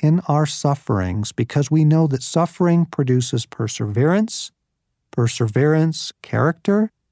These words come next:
and character, hope. And hope does not put us to shame because God's love has been poured out into our hearts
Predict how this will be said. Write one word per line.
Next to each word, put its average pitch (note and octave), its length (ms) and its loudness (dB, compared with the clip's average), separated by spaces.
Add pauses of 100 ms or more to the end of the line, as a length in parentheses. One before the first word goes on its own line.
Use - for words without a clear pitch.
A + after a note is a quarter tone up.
(200)
and A2 160 -2
character, E3 760 -2 (300)
hope. - 380 -6 (560)
And A2+ 120 0
hope F#3 320 0
does C#3 220 2
not C#3+ 580 2 (340)
put F3 280 -2
us - 240 0
to - 120 -4
shame B2 540 0
because A#2+ 400 -2
God's D3+ 520 -2
love B2+ 580 2
has G2+ 120 -8
been A#2 320 0
poured D3+ 340 0
out D#3 220 2
into D3 280 0
our B2 160 0
hearts - 680 -4